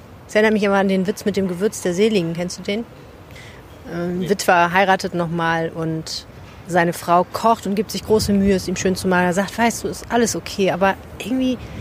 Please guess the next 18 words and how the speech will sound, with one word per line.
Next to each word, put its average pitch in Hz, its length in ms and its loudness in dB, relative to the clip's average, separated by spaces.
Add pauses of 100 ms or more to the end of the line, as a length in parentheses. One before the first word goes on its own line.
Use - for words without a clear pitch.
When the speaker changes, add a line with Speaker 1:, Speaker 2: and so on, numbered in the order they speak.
(480)
Speaker 1:
da 190 100 0
fehlt 226 320 4
was. 185 300 0
Die 208 100 0
Selige, 202 560 6
die 190 160 0
hat 220 140 -6
immer 226 200 2
dieses 208 300 0
eine 220 300 4
Gewürz 208 420 2
benutzt. 175 420 -2
Das 185 180 -4
hat - 140 -6
so 262 120 0
toll 247 320 2
geschmeckt 165 400 0
immer, 160 160 -4